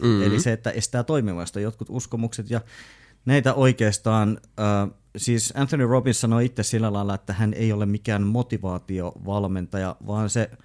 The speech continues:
Speaker 2: äh, hänen tehtävä on oikeastaan vapauttaa sitä tai auttaa ihmisiä löytämään se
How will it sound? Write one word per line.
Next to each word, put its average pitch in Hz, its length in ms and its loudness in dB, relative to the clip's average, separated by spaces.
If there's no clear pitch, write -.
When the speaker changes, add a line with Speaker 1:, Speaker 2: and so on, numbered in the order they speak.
Speaker 2:
äh, 101 300 0
hänen 131 240 4
tehtävä 104 380 -2
on 104 120 0
oikeastaan 104 680 0
vapauttaa 101 800 -2
sitä 101 440 -2
tai 107 260 2
auttaa 117 420 0
ihmisiä 104 500 -2
löytämään 98 680 0
se 98 280 -2